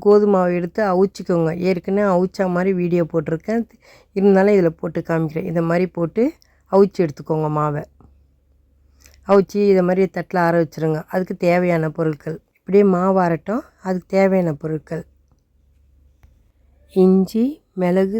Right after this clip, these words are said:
சீரகம், கறிவேப்பிலை, கோதுமை மாவு, உப்பு, நெய். இப்போ தாளிக்கலாம். கொஞ்சம் போல எண்ணெய் ஊத்திருங்க. மிளகு போட்டுருங்க. இப்போ சீரகம் சேர்த்துருங்க.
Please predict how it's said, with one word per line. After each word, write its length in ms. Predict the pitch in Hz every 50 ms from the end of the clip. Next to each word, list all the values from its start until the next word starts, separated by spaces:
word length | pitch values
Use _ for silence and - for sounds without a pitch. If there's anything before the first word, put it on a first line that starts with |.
| 226 -
சீரகம், 500 | - 170 170 170 170 175 165 185 202 220 -
கறிவேப்பிலை, 460 | 196 160 160 165 170 170 - - 196 190 170
கோதுமை 300 | 160 160 156 147 147 143
மாவு, 240 | 139 127 117 117 - - _ _ _ _ _ _ _ _ _ _ _ _ _ _ _ _ _ _ _ - 185
உப்பு, 320 | 180 180 _ _ - 214 226 254 277 _ _ _ _ _ - - 175 175
நெய். 220 | 175 170 165 160 160 _ _ _ _ _ _ _ _ _ _ _ _ - 202
இப்போ 140 | 190 - - 220 214 -
தாளிக்கலாம். 460 | 190 175 170 165 156 - 147 139 - _ _ _ _ _ _ _ _ _ _ _ _ _ _ _ _ _ _ _ _ _ _ -
கொஞ்சம் 340 | 196 202 202 190 - 190 - -
போல 200 | 190 190 196 202 190 175
எண்ணெய் 180 | 160 165 170 165
ஊத்திருங்க. 400 | 156 143 - 151 143 139 135 131 - - _ _ - - _ _ _ _ _ _ _ _ _ _ _ _ -
மிளகு 320 | 180 175 180 190 196 196 190 -
போட்டுருங்க. 380 | 170 160 143 - 151 143 143 147 151 _ _ _ _ _ _ _ _ _ _ _ _ _ _ _ _ _ _ _ _ _ _ _ _ _ _ _ _ _ _ _ _ _ _ _ _ _ _ _ _ -
இப்போ 160 | 175 - 202 190 -
சீரகம் 460 | - - 208 208 202 202 180 180 170 -
சேர்த்துருங்க. 460 | 160 151 143 - - 147 147 143 143